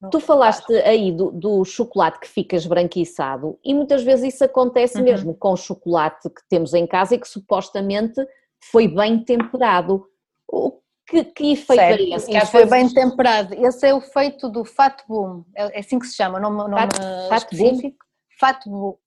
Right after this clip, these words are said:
Speaker 1: fat boom, fat boom. O que é que é? É, é formada uma camada muito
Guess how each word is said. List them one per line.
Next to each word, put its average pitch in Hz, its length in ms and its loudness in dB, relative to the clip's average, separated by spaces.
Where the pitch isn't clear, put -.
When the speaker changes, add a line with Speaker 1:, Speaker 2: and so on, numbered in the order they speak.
Speaker 1:
fat 233 220 -2
boom, 175 360 -8
fat 202 240 -4
boom. 165 200 -14
O 233 80 -8
que 247 120 0
é 269 60 2
que 262 180 0
é? 190 280 2
É, 220 200 -8
é - 20 -2
formada 254 540 0
uma 220 140 -2
camada 208 420 -2
muito 254 520 0